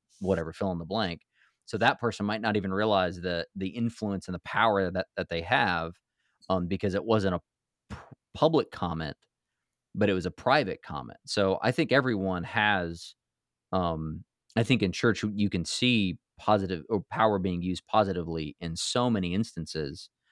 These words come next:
Uh, but, uh, the most important thing is to recognize, um, that our, our speech matters, and our speech can change people's hearts and lives. Um, and it can, it can,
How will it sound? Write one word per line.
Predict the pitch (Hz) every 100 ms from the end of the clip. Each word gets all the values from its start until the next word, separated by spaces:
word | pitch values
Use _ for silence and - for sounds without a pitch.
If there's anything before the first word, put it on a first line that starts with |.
| _ _ _ -
Uh, | 85 - 101
but, | 107 - - _ _ _ _
uh, | 131 123
the | 98
most | 104 123 113
important | 95 107 87
thing | 98
is | 87
to | 90
recognize, | 95 98 110 92 87 80 80 - - _ _ _ _ 87
um, | 82 78 -
that | - - 98 98
our, | 95 - 104
our | 104
speech | - - - 127 - - - _ _ _ _ _ _
matters, | 95 90 87 78 - - _ -
and | 95
our | 85
speech | - 98 -
can | 95 85
change | - 90 87 80 - - _ _ - _ -
people's | 95 85 -
hearts | 87 - -
and | 85
lives. | 82 80 85 - _ _ _ _
Um, | 90 82 78 78 -
and | 87 85
it | 90
can, | - 90 82 -
it | 90 -
can, | 90 82